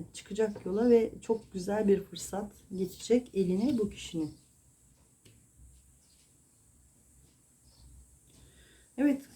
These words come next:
ruhsal durumu pek iyi değil bu kişinin. Çünkü gerçekten etrafında, e, onu sarmalamış böyle sorunlarla boğuşmak zorunda şu ara.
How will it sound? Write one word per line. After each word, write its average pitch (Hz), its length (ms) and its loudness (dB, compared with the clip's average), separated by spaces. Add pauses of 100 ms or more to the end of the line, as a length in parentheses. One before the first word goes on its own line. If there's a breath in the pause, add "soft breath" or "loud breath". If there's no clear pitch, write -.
(540)
ruhsal 254 440 6
durumu 262 240 8
pek - 280 2
iyi 226 240 2
değil 262 240 4
bu 180 80 -4
kişinin. 226 440 -4
Çünkü 247 420 -2 (680 soft breath)
gerçekten 220 680 2
etrafında, 208 1000 -2
e, 180 40 -2 (960)
onu 214 240 2
sarmalamış 220 840 2
böyle 190 180 -6
sorunlarla 190 840 -2
boğuşmak 170 540 -2
zorunda 165 420 -4
şu 170 220 -8
ara. 214 280 -2